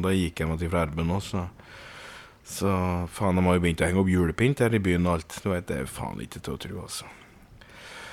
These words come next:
Det er ikke rart folk blir idioter, de begynner å tro det er jula i november. Vet, der har du,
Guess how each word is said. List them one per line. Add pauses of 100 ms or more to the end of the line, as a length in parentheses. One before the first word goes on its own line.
(200)
Det
er
ikke
rart
folk
blir
idioter,
de
begynner
å
tro
det
er
jula
i
november. (580)
Vet,
der
har
du,